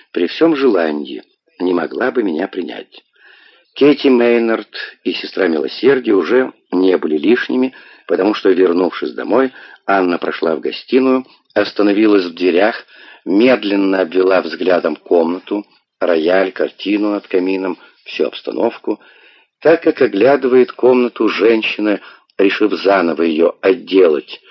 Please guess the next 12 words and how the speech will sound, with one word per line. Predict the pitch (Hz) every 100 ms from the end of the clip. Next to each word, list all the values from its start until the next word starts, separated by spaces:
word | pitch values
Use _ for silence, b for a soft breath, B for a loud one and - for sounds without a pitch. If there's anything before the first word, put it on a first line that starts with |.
| b b b
и | 107
переставить | 98 95 90 - 80 71 - -
мебель, | 107 147 139 139 _ _ _ _ _ _ -
я | 69 76 71
воспроизвожу | 71 - 85 78 80 82
рассказ | 82 - - 82 78 - -
Кэти | 85 -
Мейнард, | 101 120 73 - - - b b b b b
а | - -
потом | - 214 190
просто | 170 165 -
упала. | 139 - 76 50 -